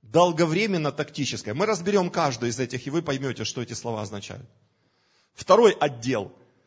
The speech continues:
или вторая причина, второй отдел причин. Долговременно-тактические.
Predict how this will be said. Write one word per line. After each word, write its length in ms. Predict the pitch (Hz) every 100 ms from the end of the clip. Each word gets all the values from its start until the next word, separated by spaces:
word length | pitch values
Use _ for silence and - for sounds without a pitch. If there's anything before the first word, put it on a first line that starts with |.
| _
или 160 | 156 175
вторая 380 | - 196 196 139
причина, 640 | 139 123 - 123 95 82 _ _ _ _ _
второй 360 | - - 185 202
отдел 420 | 170 147 160 156
причин. 540 | - 143 - 127 90 - _ _ _ _
Долговременно-тактические. 1800 | - 165 190 165 165 196 214 202 185 185 - - 190 - 117 - 95 -